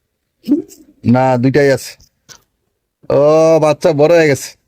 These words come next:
আলহামদুলিল্লাহ। এইটা সর্বপ্রথম বাচ্চা দিছিল, আবারও ডিম তা দিচ্ছে।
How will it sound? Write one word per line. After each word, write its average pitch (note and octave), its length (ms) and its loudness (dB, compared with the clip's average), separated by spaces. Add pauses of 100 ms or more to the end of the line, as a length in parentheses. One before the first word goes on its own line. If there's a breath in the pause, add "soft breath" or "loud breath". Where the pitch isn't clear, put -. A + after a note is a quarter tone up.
(1300)
আলহামদুলিল্লাহ। A#2+ 560 0 (160)
এইটা D3+ 260 0
সর্বপ্রথম E3+ 720 0
বাচ্চা E3 260 -2
দিছিল, D#3 320 0 (1120 soft breath)
আবারও D3 340 2
ডিম C#3+ 280 2 (260)
তা C3+ 140 0
দিচ্ছে। - 400 -6